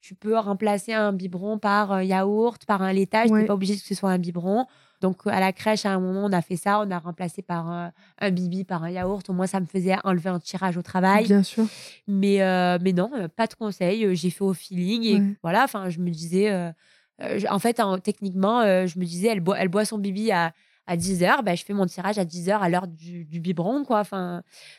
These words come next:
Speaker 1: donc voilà.
Speaker 2: D'accord, bon, sachez qu'il y a quand même beaucoup de
Speaker 1: C'est ça,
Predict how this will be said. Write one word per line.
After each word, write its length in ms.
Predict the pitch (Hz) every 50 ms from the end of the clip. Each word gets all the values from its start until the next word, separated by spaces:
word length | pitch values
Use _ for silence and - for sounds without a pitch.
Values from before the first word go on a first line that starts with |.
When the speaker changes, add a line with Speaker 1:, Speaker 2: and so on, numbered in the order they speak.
| _ -
Speaker 1:
donc 80 | 202
voilà. 180 | 190 170 - - - _ -
Speaker 2:
D'accord, 340 | 208 214 202 - 202 180 170
bon, 240 | 165 165 160 156
sachez 320 | 156 - - 180 - - 220
qu'il 100 | - -
y 40 | 180
a 20 |
quand 100 | - 190
même 300 | 190 202 196 185 175 170
beaucoup 300 | 170 165 190 185 - 202
de 160 | 196 - 185
Speaker 1:
C'est 80 | 180 165
ça, 40 | -